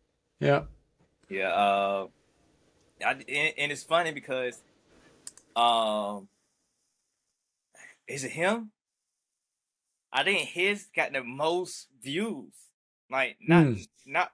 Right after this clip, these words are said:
Speaker 2: po-, probably podcast-wise too, but my reels for the show, like, I think all of his cracked thousand.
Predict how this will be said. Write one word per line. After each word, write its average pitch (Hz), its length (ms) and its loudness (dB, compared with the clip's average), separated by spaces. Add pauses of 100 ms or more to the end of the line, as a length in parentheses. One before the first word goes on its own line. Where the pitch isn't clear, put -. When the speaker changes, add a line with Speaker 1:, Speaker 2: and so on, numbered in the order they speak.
Speaker 2:
po-, 175 160 -6 (320)
probably 302 180 -8 (340)
podcast-wise 156 560 -6
too, 151 220 -6 (560)
but 131 240 0
my 123 180 0
reels 185 500 0
for 226 120 -8
the 226 60 -8
show, 233 420 -4 (120)
like, 120 240 -2
I - 60 -4
think 151 260 -2 (540)
all 156 200 2
of 135 80 -4
his 147 240 -6
cracked - 380 -8
thousand. 113 320 -2